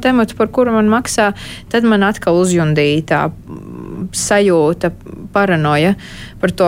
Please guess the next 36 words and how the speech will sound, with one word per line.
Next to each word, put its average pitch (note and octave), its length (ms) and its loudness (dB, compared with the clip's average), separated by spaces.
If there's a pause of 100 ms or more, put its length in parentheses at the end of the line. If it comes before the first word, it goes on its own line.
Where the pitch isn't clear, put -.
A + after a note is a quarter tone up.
kad F3+ 260 -2
atkal F3+ 420 -2
varētu D#3+ 460 0
būt E3 320 -2
situācija, E3+ 640 0
kur E3+ 160 -4
es E3+ 60 2
baidos E3 480 0
iziet D3+ 280 -2
ārā C#3 240 -4
no C#3+ 160 -6
mājas, A3+ 1080 0
vai D#3 160 -2
tad, D#3+ 140 -4
ka D#3 100 -2
paliek D3+ 360 0
tumšs, E3 420 0
tad D3+ 160 -4
es D3+ 140 -4
vispār A#3 360 0
pat A3+ 100 -4
neskatos A#3+ 560 -2
pa A3 100 -2
logu A3 360 2
ārā, G#3 460 2
vai D#3 180 0
tad D#3+ 220 -4
ir D3+ 160 -2
tie, - 280 -4
ka - 140 -6
tumšas F3+ 520 -2
ielas, D#3+ 380 2
tad D3 220 -8
arī E3 260 -4
tur A3 200 2
es A#3 100 0